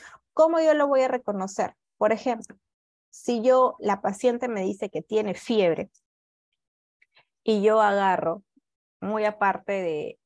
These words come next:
no sé, de tomar la temperatura, ya sea con el termómetro, con mi mano, por último, le coloco la mano en la frente y está caliente la piel,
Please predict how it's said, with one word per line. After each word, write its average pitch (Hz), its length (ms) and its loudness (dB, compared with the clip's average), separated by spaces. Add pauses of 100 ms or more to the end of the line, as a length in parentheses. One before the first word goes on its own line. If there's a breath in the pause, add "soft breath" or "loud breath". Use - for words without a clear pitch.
no 175 160 -8
sé, - 220 -10
de 175 180 -2
tomar 180 340 0
la 202 160 0
temperatura, 175 640 -2
ya 165 120 -2
sea 170 220 -6
con 165 220 -10
el 165 100 -10
termómetro, 170 640 -4
con 170 180 -4
mi 175 80 -4
mano, 196 380 0
por 170 160 -4
último, 170 360 -6
le 165 140 -6
coloco 202 420 0
la 180 140 -2
mano 185 220 -4
en 180 80 -6
la 175 140 -8
frente 190 560 -4 (180)
y 175 100 -2
está 208 280 -4
caliente 185 640 0
la - 140 -8
piel, 156 460 -8